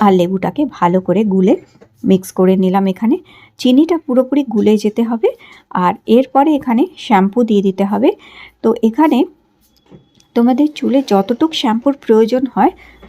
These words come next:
ততটুকু শ্যাম্পু এখানে ব্যবহার করতে হবে, এক পাতা অথবা দু পাতা যতটুক শ্যাম্পু লাগে, কিংবা এক চামচ অথবা দু চামচ। এবার শ্যাম্পুর সাথে এটাকে ততক্ষণ মেশাতে হবে যতক্ষণ না এরকম ফেনা হয়ে আসছে। এরকম ঘন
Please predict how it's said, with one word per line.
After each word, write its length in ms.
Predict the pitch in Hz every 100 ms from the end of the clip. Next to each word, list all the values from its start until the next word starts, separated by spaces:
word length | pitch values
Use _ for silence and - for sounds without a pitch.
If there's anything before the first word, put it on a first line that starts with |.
| -
ততটুকু 420 | 226 208 226 240 359
শ্যাম্পু 400 | - 170 185 233
এখানে 260 | 233 226 311
ব্যবহার 360 | 180 180 196 202
করতে 280 | 196 - 196
হবে, 180 | 214 370
এক 180 | 247 _
পাতা 200 | 196 208 240
অথবা 280 | 220 214 208
দু 140 | 196
পাতা 300 | 185 190 226 381
যতটুক 400 | - 196 208 214 -
শ্যাম্পু 300 | 208 214 214
লাগে, 260 | 202 214 381 - - - _
কিংবা 240 | - 196 202 196
এক 100 | 196
চামচ 320 | - 190 214 -
অথবা 260 | 190 202 170
দু 140 | 180
চামচ। 360 | 175 170 175 208 - _ - - -
এবার 220 | 226 302 -
শ্যাম্পুর 400 | - 196 220 320
সাথে 280 | - 285 247
এটাকে 320 | 214 220 220
ততক্ষণ 440 | 262 180 208 214 277
মেশাতে 380 | 285 277 294 302
হবে 180 | 269 220
যতক্ষণ 440 | - 180 220 277 269
না 100 | 226
এরকম 320 | 196 196 294 392 _
ফেনা 280 | 208 180 202
হয়ে 240 | 214 180 196
আসছে। 340 | 180 - - 196 - - - -
এরকম 300 | 233 277 294
ঘন 280 | 240 220 202